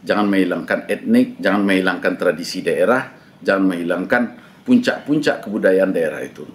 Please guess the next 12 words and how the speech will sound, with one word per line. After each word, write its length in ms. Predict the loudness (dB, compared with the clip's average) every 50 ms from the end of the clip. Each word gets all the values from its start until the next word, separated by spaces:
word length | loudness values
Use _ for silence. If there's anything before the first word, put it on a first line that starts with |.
| -20 -20 -14 -8 -6
Tapi 240 | -4 -2 2 4 4
memelihara 720 | 4 4 2 2 0 0 0 2 2 2 2 0 0 0
puncak-puncak 720 | 0 0 2 2 0 -2 -2 -2 -4 -2 0 -2 -2 -4
kebudayaan 400 | -6 -4 0 2 4 4 4 2
daerah 280 | 0 -2 -2 -2 -4 -6
itu 320 | -10 -4 0 0 0 0 -2 -6 -18 -20 -10 -4
menjadi 480 | -2 0 2 2 2 0 -2 -4 -10 -12 -14 -18 -20 -20 _ _ -20 -20 -20 -20 -20 -20 -20 -20 -18
kebudayaan 520 | -14 -8 -4 -2 0 0 0 -2 -4 -6
nasional. 440 | -6 -8 -10 -12 -14 -14 -18 -18 -20 -20 -20 -20 -20 -20 -20 -20 -20 -20 -20 -20 -20 -20 -20 -20 -20 -20 -20 -20 -20 -20 -20 -20 -20 -20 -20 -20 -20 -20 -20 -20 -20 -20 -20 -20 -20 -20 -18 -18 -18 -18 -18 -18 -18 -18 -16 -16 -16 -16 -16 -16 -8 -2 -2
Itulah 400 | -2 0 2 2 0 0 0 0
makna 640 | -2 -2 -2 -4 -6 -6 -6 -8 -12 -18 -20 -16
dari 320 | -6 -2 -2 -2 -2 -4